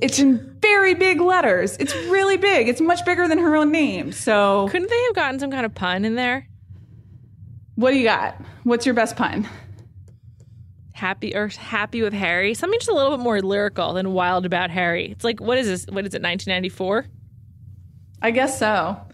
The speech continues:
Speaker 1: I mean, it, it's always nineteen ninety-four in Vanity Fair, but
Speaker 2: That's true. I was watching Notting Hill last night, and I think that that's, like, the kind of thing, the kind of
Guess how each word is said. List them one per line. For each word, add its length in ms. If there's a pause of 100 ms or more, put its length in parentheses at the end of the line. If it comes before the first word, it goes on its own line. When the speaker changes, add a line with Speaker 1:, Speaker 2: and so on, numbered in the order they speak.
Speaker 1:
I 40
mean, 160
it, 300
it's 220
always 260
nineteen 240
ninety-four 340
in 80
Vanity 280
Fair, 400
but 60
Speaker 2:
That's 240
true. 120 (800)
I 80
was 100
watching 320
Notting 280
Hill 160
last 260
night, 220
and 120
I 120
think 240
that 120
that's, 240
like, 120
the 80
kind 200
of 80
thing, 240
the 100
kind 220
of 180